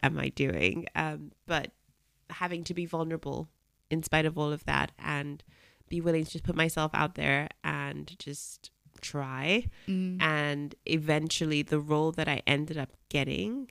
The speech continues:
Speaker 1: in the interim was one which essentially was created for me.
Speaker 2: Wow,
Speaker 1: Yeah,
Speaker 2: that's
Speaker 1: so I,
Speaker 2: amazing.
Speaker 1: off the back of what I had done at Mums in Tech, helping another company to sort of create something similar for women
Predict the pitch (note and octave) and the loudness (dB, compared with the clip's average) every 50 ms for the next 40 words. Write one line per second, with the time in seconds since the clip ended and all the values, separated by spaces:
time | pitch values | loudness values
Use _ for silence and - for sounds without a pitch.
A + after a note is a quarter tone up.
0 | - - E3+ D#3+ D3 D3 C#3+ C#3+ D3 D3+ - - - D3 C#3+ C3+ C3+ C#3 C#3 C3+ | -8 -6 -4 -2 0 0 0 0 -2 -2 -4 -4 -4 -2 -2 -2 -4 -4 -6 -8
1 | D3 D3+ D3+ D3 C#3+ C#3 C#3 C#3+ - - - D#3+ D#3 D3 D3+ D3+ C#3+ D3+ C#3+ - | -6 -6 -4 -4 -4 -4 -4 -6 -8 -4 0 2 2 2 2 0 -2 -4 -6 -6
2 | - - - - - - E3+ E3 D#3+ - D#3 D3 C#3+ - - - - D3 C#3+ D3+ | -8 -14 -14 -6 -2 2 2 2 2 2 2 2 2 0 0 4 6 8 8 6
3 | E3 - - - - - F3+ F3+ E3+ D3 B2+ - D3+ - - _ _ _ _ _ | 4 2 -2 -2 2 4 4 4 4 2 -2 -4 -6 -8 -12 _ _ _ _ _
4 | _ _ - A3+ A#3 B3+ C4+ C#4+ D4 D4 C#4+ - - F3+ - C4 C4+ C#4+ D4+ D#4+ | _ _ -2 0 2 4 4 4 6 6 8 8 8 6 6 6 6 6 6 4
5 | E4 D4 C4+ C4 B3+ B3+ A#3 G#3+ - - - - _ - - F3 - - - F3+ | 4 6 6 6 6 6 4 4 2 0 -2 -2 _ 0 2 2 0 0 -4 -6
6 | F3 F3+ F3 E3 E3 E3 - E3+ D3+ D3+ D3+ D#3 D#3+ D#3 D3 C#3+ D3 F3 F#3 - | -2 2 2 2 2 2 2 2 2 2 2 2 4 4 4 4 2 0 0 2
7 | - F3 F3+ G3 F3 F3+ E3+ D#3 D3 D3 D3+ - D3 D#3 - E3+ D3 C#3 - - | 4 4 4 4 2 0 -2 -6 -6 -8 -10 -12 -16 -14 -12 -12 -14 -4 0 0
8 | - D#3 D3 - D3+ D3+ D3+ D3+ D3+ D3 C#3+ D3 - - - F3+ - D#3+ D3 C#3+ | 2 2 0 -2 -4 -6 -4 -6 -6 -6 -8 -8 -12 -14 -16 -14 -12 -10 -10 -10
9 | D3 - - - - D3 D3 D3+ - - E3 D3 D3 - - C#3+ D3 - C#3+ C#3+ | -10 -12 -10 -6 -6 -6 -6 -6 -8 -8 -8 -8 -8 -8 -10 -10 -8 -6 -6 -6
10 | C#3+ - - - - - - - - - - E3+ D3+ C#3+ D3 D3 D3+ D#3 D#3+ D#3+ | -6 -8 -12 -20 -20 -20 -18 -12 -8 -4 -2 0 0 0 -2 -2 -2 -4 -4 -6
11 | - - - D#3+ D3+ D3 D#3+ D3 D3 C#3 D3+ D#3 D3+ F3 | -4 -2 0 2 2 4 2 2 2 2 0 -2 -4 -6